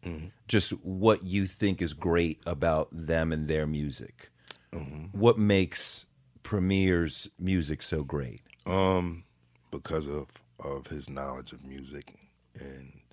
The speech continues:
Speaker 1: you know, I guess his love for music. You know what I'm saying? It's always, when you hear someone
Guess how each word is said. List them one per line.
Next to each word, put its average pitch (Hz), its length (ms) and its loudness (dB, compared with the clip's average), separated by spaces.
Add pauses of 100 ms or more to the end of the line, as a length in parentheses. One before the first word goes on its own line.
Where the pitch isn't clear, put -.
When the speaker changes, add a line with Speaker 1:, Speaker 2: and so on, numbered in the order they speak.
(460)
Speaker 1:
you 73 120 -10
know, 69 280 -14 (580)
I 73 260 -10
guess - 600 -6 (720)
his 76 240 -10
love 82 300 -2
for - 120 -14
music. 67 400 -16 (340)
You 71 60 -14
know 71 60 -14
what 71 60 -14
I'm 73 60 -16
saying? 78 260 -12
It's - 200 -10
always, 101 520 4 (540)
when 90 140 -6
you 110 80 0
hear 110 200 2
someone 87 520 -4